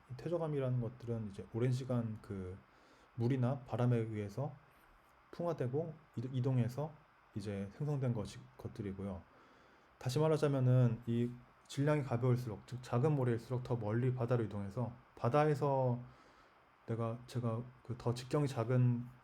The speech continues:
그런 골재가 필요하다 하면은 바다에서 이제 채취하는 게 더 맞겠고 그렇습니다. 그래서 바람과 물에 의해서 풍화되기 때문에 둥근 모서리를 갖는 게 이제 특징이고요.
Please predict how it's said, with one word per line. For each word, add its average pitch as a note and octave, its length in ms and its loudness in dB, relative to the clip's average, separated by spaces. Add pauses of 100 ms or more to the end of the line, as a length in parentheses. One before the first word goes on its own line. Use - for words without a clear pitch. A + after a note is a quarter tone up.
(380)
그런 A2+ 360 -2
골재가 B2+ 480 2
필요하다 B2+ 380 -2
하면은 B2+ 460 0
바다에서 B2 760 2
이제 A2 220 -4
채취하는 C#3+ 380 -2
게 B2+ 80 0
더 A#2 80 -2
맞겠고 F2+ 520 -12 (1700)
그렇습니다. - 440 -12 (100)
그래서 A2 360 -6 (640)
바람과 D3+ 480 4
물에 B2+ 220 2
의해서 B2 320 4
풍화되기 D#3+ 500 0
때문에 C3 320 0
둥근 C#3+ 320 0
모서리를 B2 420 6
갖는 A2 400 -2
게 G#2+ 100 -2
이제 F#2+ 120 -6
특징이고요. A2+ 600 -4